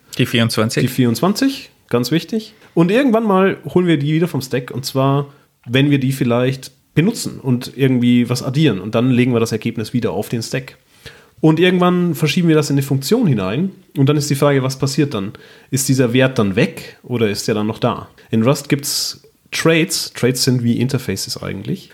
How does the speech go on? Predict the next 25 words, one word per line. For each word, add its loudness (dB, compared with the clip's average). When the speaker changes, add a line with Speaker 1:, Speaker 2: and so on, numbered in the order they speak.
Speaker 2:
Und 0
ein 2
Interface, 2
das -4
relativ -2
wichtig -6
ist, -6
ist -12
das -8
Copy -4
Trait. -12
Und 2
jedes, 2
jeder 4
Datentyp, -2
der 2
den -4
Copy 0
Trait 0
implementiert, -6
kann 0
frei 2
kopiert -4
werden. -12
Und 0